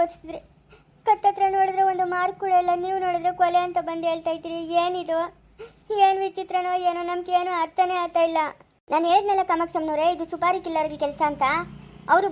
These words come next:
ಬಾರಿ ಕಿಲಾಡಿ ಇರ್ತಾರೆ. ಮನುಷ್ಯನ್ಗೆ ಯಾವ ಜಾಗದಲ್ಲಿ ಚುಚ್ಚಿದ್ರೆ ಅವ್ನು ಸಾಯ್ತಾನೆ, ಕತ್ತಿನ ಭಾಗದಲ್ಲಿ ಎಲ್ಲಿ ಇಟ್ಕೊಂಡ್ರೆ ಅವ್ನು ಸಾಯ್ತಾನೆ, ಅವೆಲ್ಲ ಕಲ್ತಿರ್ತಾರೆ ಅವರು. ಅವರನ್ನೇ ಸುಪಾರಿ ಕಿಲ್ಲರ್ಸ್ ಅಂತ ಹೇಳೋದು ನಾವು, ಆಯ್ತಾ? ಅವ್ರಿಗೆ ಯಾರು ಸುಪಾರಿ ಕೊಟ್ಟಿರ್ತಾರೋ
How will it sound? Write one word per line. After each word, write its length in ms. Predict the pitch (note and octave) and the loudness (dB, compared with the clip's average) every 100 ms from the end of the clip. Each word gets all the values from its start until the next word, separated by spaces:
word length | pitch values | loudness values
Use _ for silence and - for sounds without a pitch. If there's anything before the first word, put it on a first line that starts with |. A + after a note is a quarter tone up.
| D#4 | 4
ಬಾರಿ 200 | E4+ A4 G4 | 4 2 0
ಕಿಲಾಡಿ 260 | F#4 F#4 F#4 | 0 0 -2
ಇರ್ತಾರೆ. 280 | F4+ D#4 B3+ - - - C#4 | 0 2 2 0 -14 -8 -4
ಮನುಷ್ಯನ್ಗೆ 460 | E4+ F#4 G#4 F4 C#4 - _ - | -2 -2 0 0 -2 -6 _ 0
ಯಾವ 120 | C#4+ D#4 D4+ | 2 2 2
ಜಾಗದಲ್ಲಿ 340 | D4+ D4+ D#4+ D#4+ | 0 2 -2 -2
ಚುಚ್ಚಿದ್ರೆ 300 | D4+ C#4+ D4 | -10 -4 -2
ಅವ್ನು 160 | C#4 C4+ | -2 -2
ಸಾಯ್ತಾನೆ, 360 | C#4 C4 C4+ C4 A#3 - - _ _ _ _ | -2 0 -2 -4 -6 -10 -20 _ _ _ _
ಕತ್ತಿನ 320 | E4 - G#4 F4+ | 0 2 0 4
ಭಾಗದಲ್ಲಿ 380 | D4+ D4 D4+ F4 C#4 | 4 2 -4 -4 -2
ಎಲ್ಲಿ 140 | D4+ E4+ | 0 0
ಇಟ್ಕೊಂಡ್ರೆ 320 | E4 D#4+ D#4 D#4+ | -4 -4 0 0
ಅವ್ನು 120 | C#4+ C#4+ | 0 0
ಸಾಯ್ತಾನೆ, 340 | C4+ C#4+ D4 C#4 | 0 0 -2 -2
ಅವೆಲ್ಲ 260 | A#3+ C#4 E4+ F#4 | 0 0 2 2
ಕಲ್ತಿರ್ತಾರೆ 440 | E4 D#4+ E4 C#4 C4 | 0 -2 0 2 2
ಅವರು. 120 | A#3 A#3 _ - | -2 -8 _ 0
ಅವರನ್ನೇ 300 | D4+ F#4 G4+ G4 | 2 2 0 -2
ಸುಪಾರಿ 260 | E4 E4+ F4 | -2 0 0
ಕಿಲ್ಲರ್ಸ್ 280 | E4 D4+ D4 C#4+ | -2 -2 -2 -2
ಅಂತ 100 | D#4+ D4 | 2 2
ಹೇಳೋದು 240 | C#4 C#4 | 2 0
ನಾವು, 180 | B3 A3+ - - - - - - B3 | -2 -2 -4 -8 -20 -20 -20 -10 -4
ಆಯ್ತಾ? 220 | C4+ D4+ D#4 C4 C#4+ | 0 2 2 0 0
ಅವ್ರಿಗೆ 240 | F#4+ F#4+ F4 | 2 2 2
ಯಾರು 140 | E4 F4 | 2 0
ಸುಪಾರಿ 280 | F#4 F4 F4 F4 | -2 -2 0 -2
ಕೊಟ್ಟಿರ್ತಾರೋ 360 | E4 E4 E4 | -6 -2 0